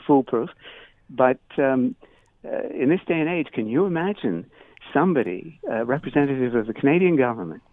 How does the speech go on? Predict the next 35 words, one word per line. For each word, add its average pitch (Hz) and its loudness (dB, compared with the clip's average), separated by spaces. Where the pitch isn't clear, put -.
sitting 156 4
down 135 2
and 120 0
saying, 123 0
Okay, 123 0
you're 131 2
coming 156 0
from 127 -2
this 175 -2
jurisdiction. 131 -4
We 127 2
know 139 4
in 123 0
this 156 0
jurisdiction 147 -2
we 120 -2
have 120 -6
a 117 -4
problem 135 4
with, 113 -2
uh, 110 0
Islamic 120 -2
extremism 160 -2
and 135 2
terrorism. 127 0
Um, 113 0
let 175 4
me 190 4
ask 180 -4
you 156 -4
some 151 4
questions 135 -4
relating 131 -2
to 143 -4
your, 120 0